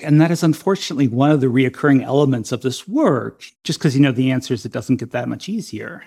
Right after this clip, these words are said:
And so the standard problem that you see over and over again, and this got worse during the pandemic in distributed teams who don't see each other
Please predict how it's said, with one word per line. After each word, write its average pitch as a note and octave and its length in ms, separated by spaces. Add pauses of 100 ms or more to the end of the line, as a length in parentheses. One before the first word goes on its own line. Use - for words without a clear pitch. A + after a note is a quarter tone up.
And F3 100
so G#3 140
the G3 200
standard G#3 1200
problem E3 480
that A2 100
you C#3+ 80
see C#3 320
over B2 300
and C3 100
over D3 240
again, A2 240
and B2 160
this G3 140
got F#3 240
worse D3+ 320
during A2+ 240
the G#2+ 60
pandemic G#2+ 600
in A#2+ 220
distributed B2 540
teams A2+ 640 (160)
who B2+ 120
don't B2 280
see - 160
each A#2+ 180
other A2 380